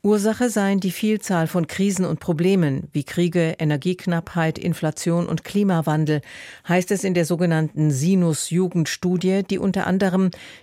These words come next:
die Bundeszentrale für politische Bildung in Auftrag gegeben hat. Demnach ist dem befragten Jugendlichen dennoch der für ihr Alter typische Optimismus nicht verloren gegangen.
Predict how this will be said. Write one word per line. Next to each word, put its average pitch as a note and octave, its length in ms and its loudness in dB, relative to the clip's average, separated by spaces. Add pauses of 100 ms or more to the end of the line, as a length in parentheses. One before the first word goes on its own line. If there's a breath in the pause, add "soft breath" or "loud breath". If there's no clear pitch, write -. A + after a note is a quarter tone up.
die F#3 80 2
Bundeszentrale F3 800 2
für F#3 140 -2
politische E3+ 520 0
Bildung D#3 380 2
in C#3 100 -2
Auftrag C#3 440 -4
gegeben D3 400 0
hat. - 240 -6 (800 loud breath)
Demnach G3 320 4
ist - 420 -2
dem F#3 160 2
befragten F#3 500 0
Jugendlichen F3+ 720 -2
dennoch G3 520 0 (380 loud breath)
der F#3+ 160 4
für G3+ 180 0
ihr F3+ 260 2
Alter F#3 340 0
typische G#3+ 540 -2
Optimismus G3 800 0
nicht F3+ 260 0
verloren F#3 460 2
gegangen. C#3+ 460 -2